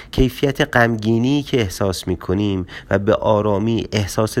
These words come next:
تفکیک بین کودکی و بزرگسالی رو تجربه می‌کنیم. هیجانات مهمن چون به ما احساس یکپارچگی و پیوستگی می‌دن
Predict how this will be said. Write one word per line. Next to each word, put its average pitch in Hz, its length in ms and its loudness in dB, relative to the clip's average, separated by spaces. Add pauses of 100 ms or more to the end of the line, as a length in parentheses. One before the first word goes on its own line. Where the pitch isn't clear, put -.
تفکیک - 580 -6
بین 107 200 0
کودکی 98 540 -4
و 110 40 0
بزرگسالی 95 680 -2
رو 117 120 -2
تجربه 80 440 -4
می‌کنیم. 82 460 -4 (420)
هیجانات 101 480 2
مهمن 107 520 0
چون 107 320 -2 (280)
به 104 120 2
ما 101 320 2
احساس 117 540 -2
یکپارچگی 87 1000 -2
و 85 100 -2
پیوستگی 82 840 -4
می‌دن 80 360 -2